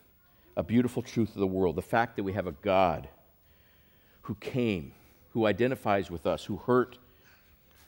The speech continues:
um, but also provides the hope.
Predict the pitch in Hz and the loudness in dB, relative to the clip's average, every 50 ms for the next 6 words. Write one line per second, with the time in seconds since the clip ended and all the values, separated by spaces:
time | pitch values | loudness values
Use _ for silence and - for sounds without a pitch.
0 | - - 98 95 92 92 90 87 82 82 - _ _ _ _ _ _ _ _ _ | -8 -4 -2 0 0 0 -2 -4 -8 -12 -18 _ _ _ _ _ _ _ _ _
1 | _ _ _ _ _ _ _ _ _ - - - 104 120 117 - 120 120 127 117 | _ _ _ _ _ _ _ _ _ -20 -12 -4 -2 -2 0 2 4 4 4 2
2 | - 123 117 101 - - - 117 95 98 95 95 98 87 78 - - - - - | 0 -2 -2 -2 -4 -6 -6 -6 -2 -2 0 0 0 -2 -4 -8 -12 -12 -12 -4
3 | - 92 - - - - | -4 -4 -4 -4 -10 -18